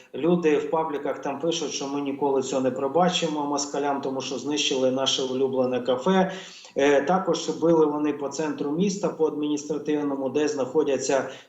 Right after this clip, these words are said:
будівлі головпоштампу, е, декілька приватних готелей і саме будівля обласної ради та обласної державної адміністрації, де повибивала вікна,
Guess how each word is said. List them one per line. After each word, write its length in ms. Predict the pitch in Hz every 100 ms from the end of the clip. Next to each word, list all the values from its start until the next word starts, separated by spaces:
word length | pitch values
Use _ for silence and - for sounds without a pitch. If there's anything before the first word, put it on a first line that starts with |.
| -
будівлі 440 | 139 143 151 139
головпоштампу, 1300 | 131 135 139 131 135 - - 190 190 175 170 156 156 - - -
е, 180 | 131 127
декілька 500 | 151 151 147 143 131
приватних 600 | 131 135 143 135 135 123
готелей 720 | 131 170 185 170 143 139 139
і 40 |
саме 340 | - 147 143 127
будівля 480 | 131 131 160 139
обласної 520 | 127 127 123 - 135 135
ради 260 | 160 139
та 140 | 123 123
обласної 480 | 117 120 - 135
державної 500 | 120 120 135 131 120
адміністрації, 720 | 113 123 117 - 160 156 131 120 - - -
де 240 | 135 151 147
повибивала 1120 | 139 131 131 127 131 143 127 127 123 120 120
вікна, 680 | 131 175 170 147 139 131